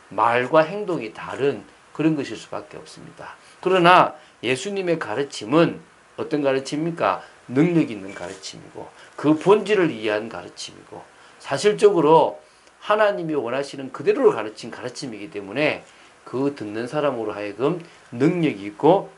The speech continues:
권위가 있어지는 겁니다. 여러분, 말씀을 분별할 수 있는 은혜 있게 되길 바랍니다. 하나님과 통하면 성령께서 깨닫게 하십니다. 한 주간 동안 은혜로 사는 인생에 대한 말씀을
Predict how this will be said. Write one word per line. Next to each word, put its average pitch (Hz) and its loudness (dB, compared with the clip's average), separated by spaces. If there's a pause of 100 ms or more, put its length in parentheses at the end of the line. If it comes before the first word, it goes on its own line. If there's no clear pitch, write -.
(100)
권위가 123 -2
있어지는 110 -8
겁니다. - -20
여러분, 113 -4 (360)
말씀을 120 0
분별할 180 0
수 - -12
있는 107 -10
은혜 139 -6
있게 110 -12
되길 104 -12
바랍니다. 101 -14 (340)
하나님과 170 0
통하면 120 -4 (240)
성령께서 139 -2 (180)
깨닫게 202 0
하십니다. - -16 (220)
한 139 -8
주간 170 2
동안 113 -4 (100)
은혜로 208 4
사는 113 -6
인생에 107 -8
대한 101 -6
말씀을 92 -8